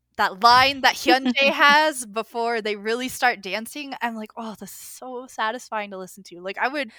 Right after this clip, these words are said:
Speaker 1: I would give anything to see this song performed live. <laughs> I just
Speaker 2: <laughs>
Speaker 1: love it so much.
Speaker 2: It is a good song.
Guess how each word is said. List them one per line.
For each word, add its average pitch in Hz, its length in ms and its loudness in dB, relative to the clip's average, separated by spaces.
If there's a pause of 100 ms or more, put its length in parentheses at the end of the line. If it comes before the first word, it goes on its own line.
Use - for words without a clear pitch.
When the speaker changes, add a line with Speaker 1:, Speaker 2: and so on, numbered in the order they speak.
(300)
Speaker 1:
I 247 60 -2
would 254 80 -6
give 294 200 -2
anything 240 420 -2
to 202 80 -10
see 202 180 -14
this 185 160 -12
song 180 380 -10
performed 165 360 -16
live. 170 400 -6
<laughs> - 320 -8
I - 160 -2
just 233 260 0
Speaker 2:
<laughs> 220 40 -18
Speaker 1:
love 208 260 0
it 208 140 -8
so 185 220 -12
much. 190 500 -14 (460)
Speaker 2:
It 202 100 -2
is 156 100 -4
a 147 40 -10
good - 180 -16
song. 160 260 -18